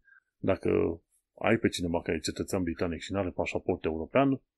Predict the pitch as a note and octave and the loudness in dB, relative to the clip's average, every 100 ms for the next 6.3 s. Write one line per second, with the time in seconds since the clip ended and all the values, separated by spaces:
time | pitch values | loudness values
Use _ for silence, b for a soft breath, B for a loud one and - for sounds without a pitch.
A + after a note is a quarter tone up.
0 | b b - F#2 A2 B2 A#2+ - - - | b b -6 -2 6 6 6 2 -4 -2
1 | - E2+ F#2+ A#2 G#2 G2+ F#2 E2+ F#2 E2 | -2 2 4 4 2 2 0 0 0 2
2 | G2 F2+ E2 - F2 G#2 D2+ D2 _ - | 0 0 -2 -2 2 2 0 -6 _ -2
3 | G#2 F#2 G2 G2 F2 D#2 F#2 E2 D#2 - | 0 0 -2 -2 -2 -2 -4 -4 -10 -4
4 | F#2+ E2 F2+ F2+ F2 - _ _ _ F2+ | -4 -2 -2 0 -2 -6 _ _ _ -4
5 | F2 F2 F#2 E2+ D#2+ F#2 - F2 E2 - | -2 -2 -2 -2 -4 -4 -2 -6 -2 2
6 | C#3 A2 A#2 | 4 2 0